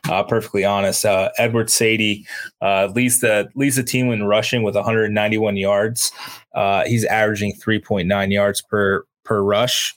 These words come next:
uh, with one score. Uh, they don't have a rush over forty yards this year. Uh, and then Dewan Mathis, who's a Georgia transfer, uh, he's a redshirt freshman.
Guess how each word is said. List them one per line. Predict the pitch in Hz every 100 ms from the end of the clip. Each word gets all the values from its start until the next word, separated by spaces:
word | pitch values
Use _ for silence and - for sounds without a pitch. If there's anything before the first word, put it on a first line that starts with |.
| _ - _ -
uh, | 98 107
with | 104 101 117
one | 113 107
score. | - - 117 117 123 - _ _ -
Uh, | 107
they | 110
don't | 120
have | 120 107
a | 101
rush | 104 107 117
over | 104
forty | 98 117 104
yards | 101 107 104 -
this | 101 -
year. | 104 101 101 _ - -
Uh, | - 98
and | 95 101 104
then | 98 85
Dewan | 113 110 120
Mathis, | 104 101 104 98 -
who's | 104 92
a | 95 92
Georgia | 87 110 120 98
transfer, | - 95 92 - 98 - _ - - -
uh, |
he's | 104 98
a |
redshirt | 101 107 - 87
freshman. | - 107 - 107 98